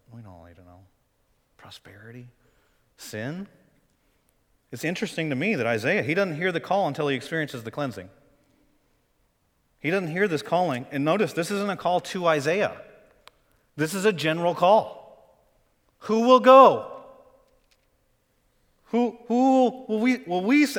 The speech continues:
who's speaking here, by the way? Is this the Trinity in the Old Testament? Who will go for us? And then Isaiah said,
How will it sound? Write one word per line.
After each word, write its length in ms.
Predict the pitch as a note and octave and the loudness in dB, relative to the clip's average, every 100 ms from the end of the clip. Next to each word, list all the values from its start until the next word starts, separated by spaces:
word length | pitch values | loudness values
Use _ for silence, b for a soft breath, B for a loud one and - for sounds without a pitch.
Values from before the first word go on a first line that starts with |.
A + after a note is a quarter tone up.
| C#3 | -10
who's 200 | F#3+ F#3+ | -10 -12
speaking 400 | - F#3+ A3+ A#2 | -10 -10 -6 -8
here, 120 | G#2+ | -8
by 120 | G#2+ | -8
the 60 | G#2+ | -6
way? 100 | G#2+ | -8
Is 80 | B2 | -10
this 80 | |
the 100 | D3+ | -12
Trinity 380 | B2+ - E3 G#3+ | -14 -10 -10 -8
in 80 | G3+ | -8
the 60 | C3 | -8
Old 140 | C#3 | -10
Testament? 400 | E3+ - B3+ A#3+ | -12 -12 -12 -8
Who 60 | A#3 | -4
will 120 | A#3+ | -2
go 220 | A#3 C4+ | 4 6
for 240 | C#4 A3+ - | 6 0 -2
us? 500 | C#3 D3 - - - _ _ _ _ _ _ _ _ _ _ _ _ _ b b | -2 -4 -6 -16 -20 _ _ _ _ _ _ _ _ _ _ _ _ _ b b
And 100 | E3 | -4
then 100 | F3+ | 0
Isaiah 460 | G3+ F3 F3+ C#4 D4 | 0 0 0 4 2
said, 480 | G#3+ D3+ C3 D3 | 2 2 2 2